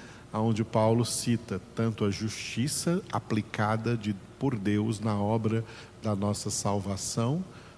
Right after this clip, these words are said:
gerando essa paz que nós temos com o Senhor.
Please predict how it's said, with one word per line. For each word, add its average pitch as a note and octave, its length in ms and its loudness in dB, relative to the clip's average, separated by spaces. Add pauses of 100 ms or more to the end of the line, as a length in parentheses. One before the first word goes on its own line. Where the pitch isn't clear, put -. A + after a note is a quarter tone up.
gerando D3 880 2
essa A2+ 360 0
paz - 680 0
que - 140 -2
nós G#2 260 -2
temos G#2+ 600 -4
com G#2 400 0
o G2+ 60 -4
Senhor. F#2+ 600 0